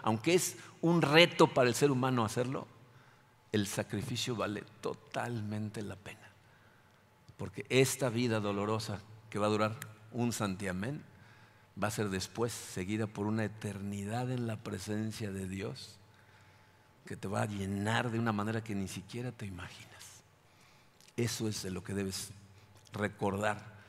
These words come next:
cuando te acuerdes de sus discípulos. Su plan no puede ser coartado y es mucho mejor que el mío.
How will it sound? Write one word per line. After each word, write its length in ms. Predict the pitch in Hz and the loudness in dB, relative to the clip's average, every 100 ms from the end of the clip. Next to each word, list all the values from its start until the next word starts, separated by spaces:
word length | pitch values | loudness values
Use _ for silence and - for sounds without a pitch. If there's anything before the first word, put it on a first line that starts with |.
| - - - - | -20 -20 -20 -8
cuando 200 | 95 92 | -4 -2
te 100 | 95 | -4
acuerdes 420 | 95 104 98 90 | -4 0 0 -2
de 60 | 90 | -6
sus 320 | - 90 87 | -8 -10 -12
discípulos. 720 | 85 - 90 - - - - - _ _ _ _ - - - _ _ _ _ - | -12 -12 -12 -16 -16 -18 -20 -20 _ _ _ _ -20 -20 -20 _ _ _ _ -12
Su 180 | - | -10
plan 520 | 87 107 110 135 143 139 - - - - | -6 -2 -2 -2 -6 -10 -16 -20 -20 -6
no 160 | 98 90 | -6 -2
puede 200 | 104 95 | -4 -2
ser 220 | 98 92 | -4 -4
coartado 640 | - 85 - 123 127 123 - | -6 -8 -6 -4 -4 -8 -14
y 100 | 107 | -12
es 140 | 98 107 | -10 -8
mucho 520 | 110 123 135 - 101 | -6 -4 -4 -4 -8
mejor 360 | 90 85 95 | -8 -8 -10
que 120 | - 90 | -10 -12
el 100 | 87 | -12
mío. 240 | 87 | -14